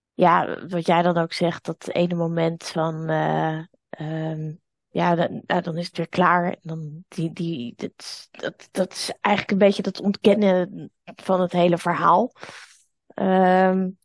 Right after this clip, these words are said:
en, ehm, ja, woede, ja, dat voel je ook regelmatig eigenlijk wel voorbij komen van, ehm, ja, weet je, je, de, de,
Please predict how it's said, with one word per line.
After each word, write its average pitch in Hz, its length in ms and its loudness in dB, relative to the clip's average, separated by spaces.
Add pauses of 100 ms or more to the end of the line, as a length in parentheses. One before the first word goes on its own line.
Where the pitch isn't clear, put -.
(480)
en, 170 340 -4
ehm, 165 540 0 (560)
ja, 180 340 -2 (120)
woede, 214 640 4 (880)
ja, 165 380 -4 (440)
dat - 200 -8
voel - 180 0
je 170 140 4
ook 185 160 2
regelmatig 175 680 0
eigenlijk - 300 -8
wel 175 120 0
voorbij 160 360 -2
komen 160 380 -6
van, 160 300 -8 (680)
ehm, 160 420 -4 (180)
ja, 190 360 -4
weet - 180 -8
je, 165 260 -2
je, - 300 -4 (380)
de, - 240 -8
de, 165 380 -4